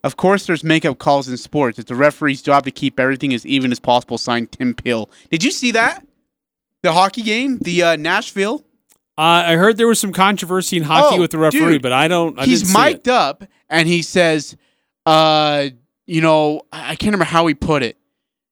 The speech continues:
Speaker 1: but that he needed to call purposely a foul on Nashville.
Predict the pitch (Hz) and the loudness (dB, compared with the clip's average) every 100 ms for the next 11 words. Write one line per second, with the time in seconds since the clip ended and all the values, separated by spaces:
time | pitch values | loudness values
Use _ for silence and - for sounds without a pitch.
0 | _ - 151 165 156 - 160 156 185 214 | _ -2 2 2 0 -2 -4 0 2 2
1 | 226 - 170 - 185 165 151 - 220 - | -2 -6 -10 -2 2 2 2 0 0 0
2 | 170 - 139 131 135 143 131 - 175 190 | -10 -6 -2 -2 -2 -6 -4 0 2 2
3 | 147 160 151 147 156 175 - - 113 107 | 2 0 -2 0 2 2 -2 -10 -10 -12